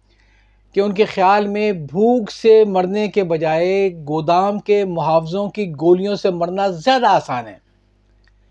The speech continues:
لیکن جب گولیوں کی بوچھار سے اپنے بھوکے ساتھیوں کی لاشیں گرتے دیکھے تو وہ واپس دوڑ پڑے۔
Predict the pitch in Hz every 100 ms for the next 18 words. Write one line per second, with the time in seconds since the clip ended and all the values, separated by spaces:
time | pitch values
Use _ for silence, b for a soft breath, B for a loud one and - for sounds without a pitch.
0 | _ _ _ _ _ _ _ 156 185 185
1 | 135 110 _ _ _ _ _ - 170 170
2 | 139 175 254 262 262 226 208 202 190 196
3 | 190 - 208 208 - 170 - 180 190 185
4 | 147 131 202 240 180 226 220 208 180 180
5 | - 190 190 185 175 139 156 - 185 160
6 | 156 165 160 147 151 185 139 b b _
7 | - 165 156 147 160 180 139 123 117 107